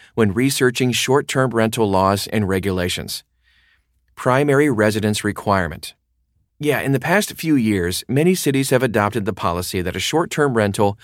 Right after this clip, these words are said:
must be a primary residence. Only parts of the home that a homeowner resides in,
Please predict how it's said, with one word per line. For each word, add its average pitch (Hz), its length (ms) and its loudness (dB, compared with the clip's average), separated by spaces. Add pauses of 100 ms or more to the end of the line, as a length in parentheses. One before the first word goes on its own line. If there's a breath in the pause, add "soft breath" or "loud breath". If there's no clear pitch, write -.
(340 loud breath)
must 135 500 0
be 135 240 0
a 123 140 2
primary 110 540 2
residence. 107 580 -2 (720)
Only 196 360 4
parts 214 520 -4
of 147 140 -2
the 117 100 0 (100)
home 101 240 2
that 107 140 2
a 98 60 0
homeowner 113 440 2
resides 131 500 -2
in, 92 260 -6